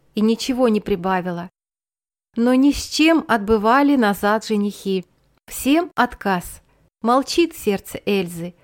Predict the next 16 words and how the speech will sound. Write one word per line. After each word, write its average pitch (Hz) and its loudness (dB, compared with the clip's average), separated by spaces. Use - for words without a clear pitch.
а - 2
разум 262 2
здесь 214 -2
не 240 -2
советчик. 247 -4
С - -6
многочисленной 254 2
свитой 294 0
прибыл 277 2
в 240 -4
замок 240 0
прославленный 233 2
рыцарь 233 -2
Фридрих 233 -4
фон 226 2
Теллерамунд. 214 2